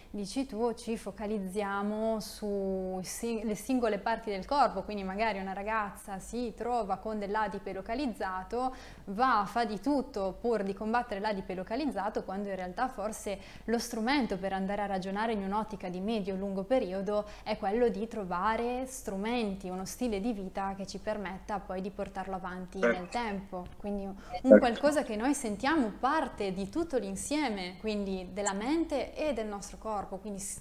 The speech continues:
Speaker 2: Ah.
Speaker 1: sicuramente qualcosa di
Speaker 2: Sai
Speaker 1: non privazionale e isolato.
Speaker 2: Sai Alice, è quello che succede normalmente, no? La medicina ti dice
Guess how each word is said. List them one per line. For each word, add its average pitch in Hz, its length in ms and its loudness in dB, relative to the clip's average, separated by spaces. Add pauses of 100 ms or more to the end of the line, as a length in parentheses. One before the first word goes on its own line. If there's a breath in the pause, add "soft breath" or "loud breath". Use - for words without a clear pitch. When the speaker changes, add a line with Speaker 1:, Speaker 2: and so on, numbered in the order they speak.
(100)
Speaker 2:
Ah. 208 100 -2
Speaker 1:
sicuramente 247 560 0
qualcosa 220 420 -2
di 202 220 -6
Speaker 2:
Sai 269 180 12 (500 loud breath)
Speaker 1:
non 226 220 0
privazionale 220 840 0
e 196 160 0
isolato. 185 920 -2 (1200)
Speaker 2:
Sai 131 220 12
Alice, 123 300 10
è 110 60 6
quello 135 240 12
che 120 120 8
succede 117 420 12
normalmente, 107 640 12
no? 104 100 12
La 110 80 12
medicina 107 640 12 (380 soft breath)
ti 104 160 12
dice 120 600 12